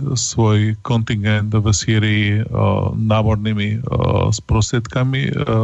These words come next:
loďa-, loďami a lietadlami cez turecký a, e, i-, iránsky, e, vzdušný priestor. Ale v prípade, e,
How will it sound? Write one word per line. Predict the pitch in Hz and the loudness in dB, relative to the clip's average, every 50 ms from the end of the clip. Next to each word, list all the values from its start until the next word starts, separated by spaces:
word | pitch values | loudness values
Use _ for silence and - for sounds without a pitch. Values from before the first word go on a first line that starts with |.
| 107 107 107 107 - - | 2 2 2 2 2 2
loďa-, | 107 107 110 104 110 120 120 127 | 2 4 2 2 0 0 0 2
loďami | 117 110 107 107 113 120 131 143 156 - - _ _ _ _ _ - | 2 2 2 2 2 0 0 -2 -2 -4 -8 _ _ _ _ _ -2
a | 117 110 107 117 117 143 - _ | 0 0 2 2 0 -2 -4 _
lietadlami | - 202 202 151 117 107 123 127 120 - - 135 120 107 110 110 110 110 110 110 113 110 - | -6 -2 0 2 2 2 2 0 -2 -2 -2 -2 0 0 2 2 2 2 0 -2 -4 -4 -2
cez | - 110 104 - | -2 -2 -2 -2
turecký | - - 117 117 117 113 117 - - - 117 110 113 - - | -2 -2 0 0 0 -2 -4 -6 -6 -2 0 0 0 -2 -4
a, | - 107 107 104 104 104 104 117 147 160 156 - - - - - | -4 -2 -2 -2 -2 -2 -4 -6 -8 -10 -10 -10 -10 -10 -10 -8
e, | - 143 - | -6 -6 -6
i-, | - - 151 131 117 | -4 -2 0 0 2
iránsky, | 117 113 110 107 98 - - - 104 101 107 | 2 2 0 0 -2 -4 -6 -4 -4 -4 -4
e, | 104 - - - 104 101 101 101 104 104 95 90 92 113 | -4 -6 -4 -2 0 2 2 2 2 0 0 0 -2 -2
vzdušný | - 107 107 104 117 98 - - 113 107 | 0 0 0 2 2 0 0 0 -2 -2
priestor. | - - 110 110 - - - 117 110 104 - _ _ _ _ _ _ _ _ _ _ - | 0 0 -2 -2 -2 -4 -4 -4 -4 -4 -6 _ _ _ _ _ _ _ _ _ _ -4
Ale | - 117 117 123 123 | -2 0 0 0 0
v | - - - - 101 139 - - | -2 -2 -2 -2 -2 -2 -2 0
prípade, | - 135 139 - - 135 123 117 120 117 117 110 | 0 0 0 0 -2 -2 -2 -2 -2 -2 -2 -2
e, | 113 | -4